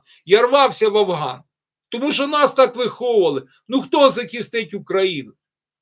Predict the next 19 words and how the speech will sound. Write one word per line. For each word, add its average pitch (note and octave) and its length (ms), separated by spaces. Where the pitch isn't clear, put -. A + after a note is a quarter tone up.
Мені C4+ 320
нема D4+ 320
боятися, A3 720
а F3+ 80
за A#3 160
себе B3 480
що? A3+ 300
Не E3 140
боюся A3 580
я. D3+ 260
Мені G#3+ 200
що, A3+ 240
жити C4 380
не A#3+ 140
хочеться? - 600
Ну G#3+ 140
ви D#4 80
знаєте, C#4+ 520
от, G3 200